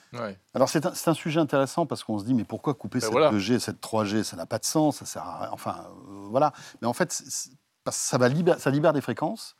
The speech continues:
Speaker 1: Ouais, ça
Speaker 2: qui,
Speaker 1: li-
Speaker 2: après, sont utilisées, justement, qui vont être utilisées pour la quatre G et pour la cinq G.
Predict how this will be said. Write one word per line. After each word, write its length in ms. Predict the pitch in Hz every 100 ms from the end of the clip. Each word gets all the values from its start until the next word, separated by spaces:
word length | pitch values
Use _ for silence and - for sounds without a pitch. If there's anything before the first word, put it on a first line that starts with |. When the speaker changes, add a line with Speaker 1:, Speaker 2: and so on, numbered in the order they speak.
| - 117
Speaker 1:
Ouais, 180 | 113 - -
ça 180 | -
Speaker 2:
qui, 60 | 165
Speaker 1:
li- 140 | 208 -
Speaker 2:
après, 240 | 120 208
sont 180 | - 139
utilisées, 580 | 202 180 190 165 147 202
justement, 460 | 175 - 143 151
qui 160 | 180 147
vont 120 | 139
être 300 | 185 - 123 -
utilisées 580 | 196 - 160 147 220 - -
pour 140 | 208
la 100 | 175
quatre 180 | 165 135
G 220 | 147 233 - _ _
et 120 | 202 220
pour 160 | 175
la 80 | 135
cinq 240 | - 151
G. 260 | 147 156 131